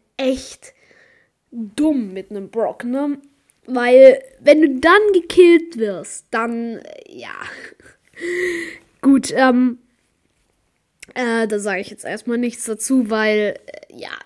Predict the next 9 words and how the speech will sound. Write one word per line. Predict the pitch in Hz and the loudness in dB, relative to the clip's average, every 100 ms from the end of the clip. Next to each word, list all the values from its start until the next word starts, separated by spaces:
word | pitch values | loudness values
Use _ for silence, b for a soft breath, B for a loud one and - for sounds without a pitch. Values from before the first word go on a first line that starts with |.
| _ | _
<laughs> | - 269 247 - - - _ _ _ - 302 330 349 339 311 B | -8 -8 -8 -12 -20 -20 _ _ _ -16 -10 -8 -8 -8 -10 B
Dann | - 233 | -6 -4
ist | 226 220 | -4 -6
halt | 214 196 | -8 -8
wirklich | 202 - - | -10 -12 -20
richtig | - - - | -20 -20 -14
ehrenlos. | 202 202 196 196 - _ _ B B B B B B B B B B | -10 -8 -8 -10 -12 _ _ B B B B B B B B B B
Gut, | 330 330 330 330 | 8 8 8 0
ähm, | 294 302 302 302 302 | 2 4 6 6 4